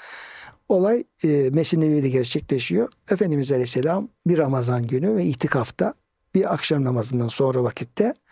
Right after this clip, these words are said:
eşlerinden biri, e, Peygamberimize yemek getiriyor itikafta olduğu için. Ama orada tabii cemaat namazı kılmış, herkes dağılmış, kimse yok. Peygamberimiz var, eşi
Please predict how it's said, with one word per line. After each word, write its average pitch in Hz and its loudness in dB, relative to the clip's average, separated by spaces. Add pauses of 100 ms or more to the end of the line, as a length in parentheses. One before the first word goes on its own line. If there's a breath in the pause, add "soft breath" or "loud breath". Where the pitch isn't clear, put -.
(500 loud breath)
eşlerinden 143 0
biri, 196 0 (520)
e, 143 2
Peygamberimize 160 0 (880)
yemek 226 2
getiriyor 104 -4 (160)
itikafta 151 2
olduğu 127 2
için. - -4 (760 loud breath)
Ama 233 4
orada 196 2
tabii 190 0
cemaat 165 0
namazı 160 2
kılmış, 131 -2
herkes 151 -2
dağılmış, 175 0 (640 soft breath)
kimse 226 2
yok. - -2 (260)
Peygamberimiz 143 2
var, 226 2
eşi 262 0